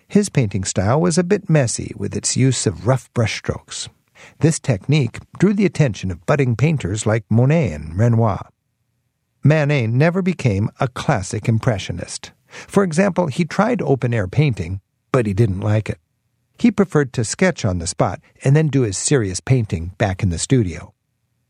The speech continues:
And his colors remained dark, with plenty of brown and figures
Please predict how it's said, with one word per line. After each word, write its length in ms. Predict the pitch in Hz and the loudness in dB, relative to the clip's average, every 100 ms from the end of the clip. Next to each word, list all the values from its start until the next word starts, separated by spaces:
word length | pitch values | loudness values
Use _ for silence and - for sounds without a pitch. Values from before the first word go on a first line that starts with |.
| _ _ | _ _
And 120 | 147 147 | 2 2
his 140 | 135 | 0
colors 480 | - 214 226 220 - | -2 0 2 0 2
remained 640 | 170 151 151 131 123 107 | 2 4 2 0 -4 -2
dark, 280 | 113 - _ - | -2 -2 _ -8
with 180 | 92 - | -8 -2
plenty 320 | 131 117 117 | -2 0 -2
of 160 | 90 - | -4 0
brown 440 | 101 98 104 110 | 2 4 4 2
and 180 | 85 85 | -2 -2
figures 440 | - 95 82 - | -2 2 2 0